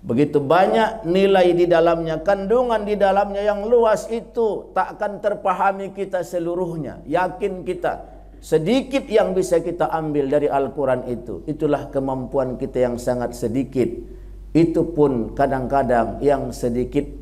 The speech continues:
pun tidak juga. Akhirnya manusia ini menjadi gelap.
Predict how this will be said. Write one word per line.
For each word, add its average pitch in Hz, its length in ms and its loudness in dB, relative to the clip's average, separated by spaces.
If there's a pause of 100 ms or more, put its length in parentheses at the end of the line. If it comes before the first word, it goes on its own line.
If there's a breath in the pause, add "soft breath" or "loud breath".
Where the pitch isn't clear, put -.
pun 123 320 0
tidak 117 400 0
juga. 208 460 2 (300 loud breath)
Akhirnya 160 440 2
manusia 139 560 0
ini 127 360 -4
menjadi 123 880 0
gelap. 120 680 0